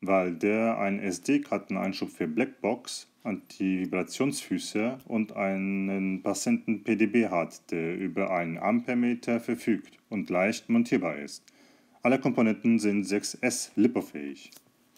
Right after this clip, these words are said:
Die F-P-V-Kamera ist die neue Fuchs Monster V zwei im sechzehn zu neun Format mit zwei Komma fünf Millimeter Linse. Hier sollte man lieber eine eins Komma acht Millimeter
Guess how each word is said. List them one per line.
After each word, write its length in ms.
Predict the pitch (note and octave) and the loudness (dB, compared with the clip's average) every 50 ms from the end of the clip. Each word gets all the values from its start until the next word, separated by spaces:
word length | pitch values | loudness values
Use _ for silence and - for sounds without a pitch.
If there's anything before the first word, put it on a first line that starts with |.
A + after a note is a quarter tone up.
| - - _ _ _ _ _ - F2+ | -14 -14 _ _ _ _ _ -12 -10
Die 440 | E2+ D#2+ D#2 F#2 F2+ F2+ F2+ F#2 G2 | -8 -6 -4 -2 -2 0 0 0 -2
F-P-V-Kamera 920 | G#2+ G#2 - - C3+ - - E3 E3 E3 - D3 D3 D3 C#3+ C3+ C3+ C3+ A#2+ | -4 -2 0 0 0 2 4 2 2 2 2 2 2 4 4 4 4 2 2
ist 360 | A2+ A#2 A#2 - - - - | 2 0 0 -2 -4 -2 0
die 140 | G#2+ G2 F#2+ | 2 2 4
neue 420 | F#2+ G2 G2+ G2 F#2+ F#2 F#2 F2+ | 2 2 2 2 2 2 0 0
Fuchs 420 | - - A#2+ - - - - - | 0 0 0 0 0 -2 -4 -2
Monster 600 | F#2+ F2+ F2 F2 F#2 F2+ F2 E2+ - - - D#2 | -2 -2 0 0 -2 -2 -2 -4 -4 -4 -6 -6
V 260 | - - - C#2+ C2+ B1+ - | -6 -8 -10 -10 -10 -8 -6
zwei 540 | - - - B2+ B2+ C3 C3 C3 B2 B2 B2 | -6 -2 2 4 4 4 4 2 0 -2 -2
im 220 | A2+ G2+ G2 F#2+ | -2 0 0 2
sechzehn 300 | F#2+ A#2 B2+ - - G#2+ | 4 4 2 2 0 -4
zu 140 | - - F#2+ | -4 -2 0
neun 220 | F#2 G#2+ C3 C#3+ | 2 4 2 2
Format 500 | C#3+ - C3+ B2 A#2+ A#2 A2+ - - - - | 2 0 2 2 2 2 2 -2 -6 -4 -2
mit 260 | G#2+ G#2 G2+ - - - - - _ | 0 0 0 -2 -6 -14 -14 -14 _
zwei 240 | - - - A2 G#2 | -6 -2 -2 -2 -2
Komma 260 | - F#2 F#2 F2+ F2 | -2 -4 -6 -6 -6
fünf 340 | - - G2+ F#2+ E2+ - - - - | -6 -4 -4 -4 -4 -6 -10 -10 -8
Millimeter 420 | F2+ E2+ E2+ F#2 A2+ C3+ - - | -6 -4 -2 0 0 0 0 0
Linse. 460 | B2+ B2 B2 B2+ A#2+ A#2 A#2+ A#2+ A#2+ - - - - - - - - | 0 0 0 0 2 2 2 2 2 0 -4 -16 -20 -20 -18 -4 0
Hier 120 | - C3+ | 2 4
sollte 280 | A#2 B2 B2 A#2 - A2+ | 4 4 2 2 2 0
man 280 | G#2+ G2+ G#2 G2+ G2 | 2 2 0 0 0
lieber 420 | F#2+ G2 G2 F#2+ G2 G2 F#2+ G2 F#2+ | 0 0 0 0 0 0 0 0 0
eine 280 | F#2+ F#2 F2 E2+ F2 | 0 0 0 -2 -2
eins 260 | F#2 G2 G2+ F#2+ - - | -2 -2 -4 -4 -4 -6
Komma 200 | A#2+ A#2+ - - | -4 -4 -2 0
acht 260 | - C3 C3+ - - | 0 0 -2 -2 -4
Millimeter 800 | B2 A#2 A2 A2 A2 G#2+ G#2+ - - - - - - G#2 G2+ G2+ | -2 -2 0 0 -2 -2 -4 -8 -12 -18 -10 -4 -4 -2 -2 -4